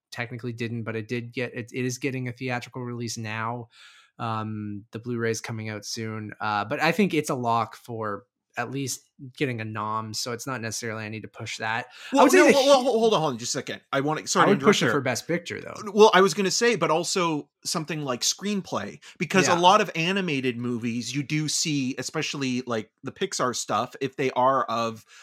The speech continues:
Speaker 2: a certain caliber, kind of make it outside of, you know, their
Speaker 1: Mm-hmm.
Speaker 2: designated categories. Like, you think
Speaker 1: And
Speaker 2: of
Speaker 1: I
Speaker 2: the Toy
Speaker 1: think
Speaker 2: Story
Speaker 1: I would
Speaker 2: movies.
Speaker 1: love that, right? Like, I would love it in original screenplay. Um, I think The Humans could use, like, I think it's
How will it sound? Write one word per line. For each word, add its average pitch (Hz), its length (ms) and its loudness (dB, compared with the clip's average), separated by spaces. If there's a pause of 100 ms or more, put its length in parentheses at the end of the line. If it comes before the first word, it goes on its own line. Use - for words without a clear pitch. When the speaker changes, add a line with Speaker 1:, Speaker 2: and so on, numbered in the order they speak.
(160)
Speaker 2:
a 135 80 0
certain 127 400 -4
caliber, 139 640 0
kind 139 200 -6
of 123 100 -8
make 135 180 -2
it 131 80 0
outside 123 680 0
of, 110 480 -2
you 127 180 -6
know, 113 120 0
their 196 180 6
Speaker 1:
Mm-hmm. - 0 -
Speaker 2:
designated 120 720 -2
categories. 196 580 -2
Like, 120 120 -6
you 143 80 -10
think 185 120 6
Speaker 1:
And - 0 -
Speaker 2:
of 202 40 10
Speaker 1:
I 202 40 10
Speaker 2:
the 202 40 4
Toy 247 220 6
Speaker 1:
think - 0 -
Speaker 2:
Story 104 440 -4
Speaker 1:
I 151 100 0
would 165 200 2
Speaker 2:
movies. - 0 -
Speaker 1:
love 165 280 8
that, 107 260 -2
right? 120 300 -2
Like, 147 220 -2
I 127 60 0
would 127 160 -4
love 123 180 -4
it 127 80 -2
in 123 140 -4
original 117 400 -6
screenplay. 123 960 -8
Um, 98 680 -6 (200)
I 117 140 -4
think 131 480 -10
The 131 120 -6
Humans 170 680 -2
could 147 220 -4
use, 147 340 -2
like, 131 260 -4
I 120 100 -4
think 131 240 -10
it's 117 260 -10